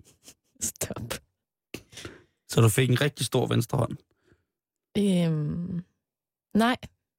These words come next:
Speaker 1: Jeg tror, jeg vil få opereret min næse større.
Speaker 2: Så vil jeg have sådan en, øh
Speaker 1: Og så vil jeg have et øre lige i panden, der sådan vender, der sådan ligger ned. Lige her.
Speaker 2: Jeg kunne godt tænke mig at have, ja, nu siger jeg det, som det er,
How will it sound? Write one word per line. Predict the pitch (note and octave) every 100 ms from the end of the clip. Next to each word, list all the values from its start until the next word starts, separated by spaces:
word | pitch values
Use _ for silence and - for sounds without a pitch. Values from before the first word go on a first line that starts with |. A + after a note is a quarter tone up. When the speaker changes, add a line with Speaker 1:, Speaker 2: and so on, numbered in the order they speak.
| -
Speaker 1:
Jeg | G3+
tror, | C4+
jeg | A#3+
vil | G3+
få | - G3+ F#3+
opereret | G3+ G3 F#3+ F#3
min | F#3
næse | F3+ G#3 A3
større. | - - F3+ F#3 G#3 - _ _ _ - - - - - _
Speaker 2:
Så | - A2
vil |
jeg | A2
have | A2+
sådan | A#2+ A2
en, | G#2
øh | G2 F#2+ C2 A2+ F#2 _ _ _ _ _ -
Speaker 1:
Og |
så | G#3+
vil | G#3+
jeg | G3+
have | G3+ A3
et | - -
øre | G3 G#3+ A#3+ - _ -
lige | G#3 A#3 C4
i | -
panden, | A3 G#3 A3+ A#3 A3+ _ -
der | G#3+
sådan | - G#3
vender, | F#3+ F#3+ G3+ - -
der | G3+
sådan | A3
ligger | G#3+ C4+ C#4
ned. | G#3 F3+ - - _ _ _ _ -
Lige | D4+ A#3+
her. | G3+ E3+ - - _ _ _ _ _ _ _ _ _ _ _ _ _ _ _ _ _ -
Speaker 2:
Jeg | A#2
kunne | B2
godt |
tænke | A#2+ B2 B2+
mig | A#2
at | G#2+
have, | G2 F#2+ F2+ F2+
ja, | - G2+
nu | A2+
siger | A#2+ C#3
jeg |
det, | C3+
som | A2+ G#2
det |
er, | G#2